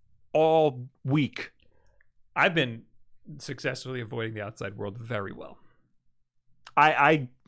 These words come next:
Speaker 1: I have to, like, go out and get groceries at least once a week, and I, I'm, like, covered head to toe in, like, gloves and masks and
Speaker 2: Tomorrow I have to walk the dog for the first time in, like,
Speaker 1: Oh.
Speaker 2: two weeks.
Speaker 1: Jeez.
Speaker 2: So I have to leave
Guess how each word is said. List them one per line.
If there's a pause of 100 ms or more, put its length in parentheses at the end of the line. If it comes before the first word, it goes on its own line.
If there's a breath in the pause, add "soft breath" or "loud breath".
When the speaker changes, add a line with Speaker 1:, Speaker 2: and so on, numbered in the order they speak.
Speaker 1:
I
have
to,
like,
go
out
and
get
groceries
at
least
once
a
week,
and
I,
I'm,
like,
covered
head
to
toe
in,
like,
gloves
and
masks
and
Speaker 2:
Tomorrow
I
have
to
walk
the
dog
for
the
first
time
in,
like,
Speaker 1:
Oh.
Speaker 2:
two
weeks. (160)
Speaker 1:
Jeez. (180)
Speaker 2:
So
I
have
to
leave